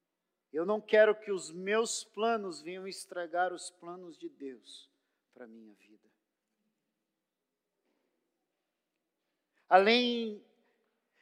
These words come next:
de Neemias fazer tudo isso, ele se colocou como um exemplo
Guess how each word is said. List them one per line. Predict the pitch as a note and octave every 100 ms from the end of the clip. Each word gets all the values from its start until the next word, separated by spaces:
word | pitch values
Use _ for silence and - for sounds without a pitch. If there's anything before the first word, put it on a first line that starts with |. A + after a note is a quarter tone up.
| _
de | E3
Neemias | A3 A3 A3+ A3+ -
fazer | A3 G3+ A3 A3
tudo | A#3+ G#3+
isso, | A3 A#3 - A3+
ele | A3
se | G#3+ A3+
colocou | - A3+ G#3+ G#3+ A3 A#3
como | A3+ A3 G#3+
um | A3 A#3 A#3+
exemplo | G#3 E3+ G#3+ A#3+ A3 -